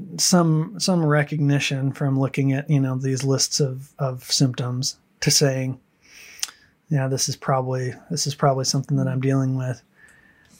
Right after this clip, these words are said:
Thinking through, you know, imagining that conversation, having that conversation with you, and knowing that, you know,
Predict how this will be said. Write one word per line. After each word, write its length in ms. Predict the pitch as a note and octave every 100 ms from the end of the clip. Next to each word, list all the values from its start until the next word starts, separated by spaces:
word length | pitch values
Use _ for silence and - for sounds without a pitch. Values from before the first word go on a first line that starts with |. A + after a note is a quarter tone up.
| - - - D3 - _ _ _
Thinking 380 | - D#3 D#3+ C#3
through, 600 | - D3+ D3+ C#3+ C#3 C#3 - _ _ _ _ -
you 180 | D3
know, 240 | C3+ C3 C#3+
imagining 720 | D3+ D3+ D3+ D3 C#3 C3+ C3 -
that 260 | C3+ C3+
conversation, 840 | - C3+ B2+ - B2+ - C#3 C3 B2
having 220 | D3+ C#3 C3
that 140 | C3+
conversation 600 | D3 C3 - C3 - C3+
with 140 | C3 C#3
you, 260 | B2 B2+ - _ _ - - _ _ _
and 160 | C#3+ C3+
knowing 360 | C3+ C3+ C3+
that, 200 | C3+ C#3+ - _ _ _ _ _ _ _ A3 E3+ - -
you 140 | D#3 C3+
know, 240 | B2+ C#3+